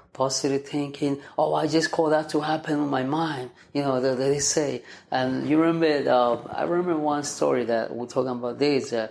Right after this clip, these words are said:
one time, you know, somebody prayed for me. Uh, I was going through some kind of pain, and, and the guy keeps saying, "You gotta say that you have no pain. You gotta say you don't have no pain," because that's what positive thinking does. Positive thinking,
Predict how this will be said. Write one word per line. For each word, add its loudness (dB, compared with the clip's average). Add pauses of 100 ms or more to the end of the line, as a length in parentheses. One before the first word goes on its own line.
(280)
one 2
time, 0
you 0
know, 0
somebody 0
prayed 2
for -8
me. 0 (560)
Uh, -6
I 0
was -2
going 0
through -10
some -4
kind -2
of -4
pain, -4
and, -4 (640)
and -2
the 0
guy -2
keeps -4
saying, -2
"You 0
gotta 4
say 2
that 6
you 4
have 0
no 2
pain. 2 (440)
You -2
gotta 4
say 4
you 0
don't 2
have 2
no 0
pain," 2
because 0
that's 2
what 0
positive 0
thinking -2
does. 2
Positive 0
thinking, 0